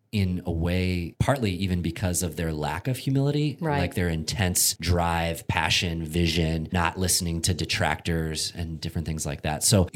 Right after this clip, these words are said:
Speaker 1: leaders often struggle a little bit with humility. There was a book that came out probably in the early two thousands called Good to Great, and it was a business book. I believe Jim Collins was the author, and he investigated companies who were able to have sustained success over time.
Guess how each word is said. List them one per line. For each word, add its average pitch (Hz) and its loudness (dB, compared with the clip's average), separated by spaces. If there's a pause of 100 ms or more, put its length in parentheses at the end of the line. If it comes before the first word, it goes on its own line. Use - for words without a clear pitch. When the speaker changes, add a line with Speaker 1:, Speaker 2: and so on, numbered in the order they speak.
Speaker 1:
leaders 143 4
often 98 2
struggle 120 2
a 143 2
little 139 4
bit 143 4
with 143 4
humility. 147 4 (100)
There 104 8
was 95 8
a 95 4
book 113 6
that 92 2
came 92 4
out 87 4
probably 160 6
in 110 4
the 101 4
early 95 6
two - 2
thousands 92 2
called 82 0
Good 85 4
to 87 4
Great, 80 2
and 104 6
it - 8
was 95 4
a 101 4
business 110 6
book. 80 4
I 95 2
believe 123 8
Jim 98 6
Collins 90 2
was 92 4
the - -2
author, 104 4
and 98 2
he 90 2
investigated 107 4
companies 87 2
who 92 2
were 85 4
able 82 2
to 82 2
have 90 2
sustained 87 2
success - 0
over 85 2
time. 85 0